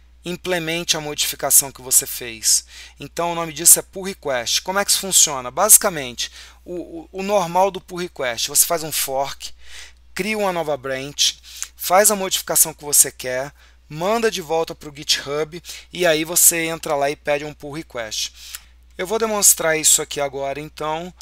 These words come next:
pra que, é, a gente possa ver como é que funciona. Eu vou fazer aqui no N F S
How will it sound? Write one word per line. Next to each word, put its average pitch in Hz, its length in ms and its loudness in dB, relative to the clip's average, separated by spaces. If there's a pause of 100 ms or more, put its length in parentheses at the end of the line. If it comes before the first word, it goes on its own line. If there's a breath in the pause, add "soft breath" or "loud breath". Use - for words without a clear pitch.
(300 loud breath)
pra 156 540 4
que, 147 1000 -4 (600)
é, 139 360 0
a 135 80 0
gente 147 240 -4
possa 160 260 0
ver 143 160 -6
como 139 180 -8
é 139 60 -4
que - 80 -10
funciona. 123 640 0 (440 soft breath)
Eu 151 120 -10
vou 175 340 -4
fazer 156 540 0
aqui 147 260 -6
no 147 400 -8 (320)
N 147 220 -6
F 139 340 -4
S 131 800 2